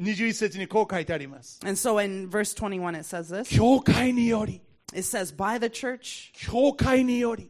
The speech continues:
Speaker 2: It says, "By the church."
Speaker 1: キリストイエスにより。
Speaker 2: It says, "By Jesus."
Speaker 1: 栄光が世々にわたって常しえまでありますように。
Speaker 2: It says, "To him be the glory throughout all generations."
Speaker 1: ここで皆さんまた大切なことを気づいてもらいたい。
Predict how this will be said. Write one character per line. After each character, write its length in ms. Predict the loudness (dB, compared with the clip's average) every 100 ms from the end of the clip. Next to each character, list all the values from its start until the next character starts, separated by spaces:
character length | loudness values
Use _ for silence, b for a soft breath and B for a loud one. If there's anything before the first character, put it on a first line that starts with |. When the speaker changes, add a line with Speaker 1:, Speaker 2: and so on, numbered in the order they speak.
| -10
Speaker 2:
It 60 | -8
says, 460 | -6 -4 -4 -4
"By 220 | -6 -4 -4
the 80 |
church." 320 | -4 -4 -6 -8
Speaker 1:
キ 300 | -10 -4 2
リ 140 | 2
ス 140 | 2 4
ト 180 | 6 8
イ 60 |
エ 100 | 6
ス 180 | 2 -4
に 180 | -4 0
よ 140 | 0
り。 200 | -2 -6 _ _ _ _
Speaker 2:
It 100 | -8
says, 300 | -4 -4 -6
"By 360 | -6 -4 -4
Jesus." 720 | -4 -6 -6 -6 -8 -12 -18 _ 2
Speaker 1:
栄 180 | 2 6
光 200 | 8 8
が 100 | 8
世 160 | 8
々 140 | 6 6
に 60 |
わ 160 | 4 2
た 100 | 0
っ 60 |
て 120 | 0 -2
常 240 | 0 0
し 120 | 0
え 20 |
ま 100 | -2
で 120 | 0 -2
あ 40 |
り 120 | 0
ま 100 | 0
す 160 | 0 -4
よ 180 | -4 -6
う 40 |
に。 260 | -10 -14 _ -12
Speaker 2:
It 80 | -8
says, 380 | -6 -6 -6
"To 40 | -8
him 340 | -6 -4 -4
be 140 | -4 -8
the 80 | -8
glory 480 | -8 -6 -4 -6
throughout 300 | -8 -6 -6
all 240 | -6 -8 -8
generations." 520 | -12 -14 -14 -18 -12
Speaker 1:
こ 100 | 2
こ 80 | 4
で 320 | 6 4 0 0
皆 200 | 0 2
さ 100 | 2
ん 40 |
ま 100 | 0
た 100 | 0
大 180 | 2 2
切 220 | 0 -4
な 100 | -4
こ 120 | -2
と 80 | -4
を 60 | -4
気 100 | 2
づ 160 | 2
い 60 | 2
て 80 | -2
も 100 | -4
ら 100 | -6
い 80 |
た 120 | -12
い。 120 | -18